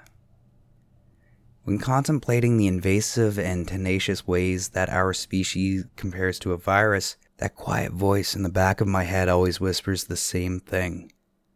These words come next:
Either the host kills the virus,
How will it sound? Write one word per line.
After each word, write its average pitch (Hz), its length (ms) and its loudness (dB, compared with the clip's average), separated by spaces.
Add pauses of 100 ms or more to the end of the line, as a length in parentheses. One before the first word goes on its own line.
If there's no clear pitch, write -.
(380)
Either 92 220 -2
the 90 160 -6
host 104 400 -4
kills 117 220 0
the 127 100 0
virus, 92 720 -2